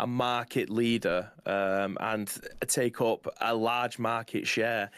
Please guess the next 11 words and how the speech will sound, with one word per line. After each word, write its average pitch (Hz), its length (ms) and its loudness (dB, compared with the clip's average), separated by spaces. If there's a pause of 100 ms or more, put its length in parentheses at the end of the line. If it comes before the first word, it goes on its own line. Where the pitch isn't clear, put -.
(420)
uh, - 40 0 (280)
of 104 220 0
what 90 160 2
the 107 40 -4
mobile 107 520 0
video 107 340 0
game 104 280 0
market 107 360 -2
looks 117 240 0
like. 95 240 -2
So, 101 420 2